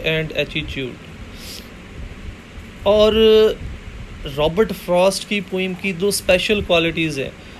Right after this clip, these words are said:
उनके सोचने की जो angle है, वो उसके अंदर एक नयापन है।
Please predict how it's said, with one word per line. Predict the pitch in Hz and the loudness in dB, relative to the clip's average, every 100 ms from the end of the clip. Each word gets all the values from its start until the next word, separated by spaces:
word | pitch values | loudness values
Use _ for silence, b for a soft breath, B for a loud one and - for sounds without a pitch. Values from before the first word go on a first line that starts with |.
| B - | B -4
उनके | 196 196 208 208 | -2 0 2 2
सोचने | 196 - 175 185 196 202 202 202 196 196 196 | 2 0 2 2 2 0 2 4 4 2 0
की | 196 190 185 185 185 180 B B B 131 | -2 0 4 4 2 0 B B B -2
जो | 180 190 - | 2 2 2
angle | 160 165 196 | 0 4 4
है, | 190 196 | 6 4
वो | 175 190 190 185 - - - | 4 0 0 -2 -6 -8 -4
उसके | 170 - 202 | -4 0 0
अंदर | 190 196 | 2 2
एक | 202 185 | 2 2
नयापन | 175 180 175 160 143 | 2 2 2 0 -2
है। | 131 | -8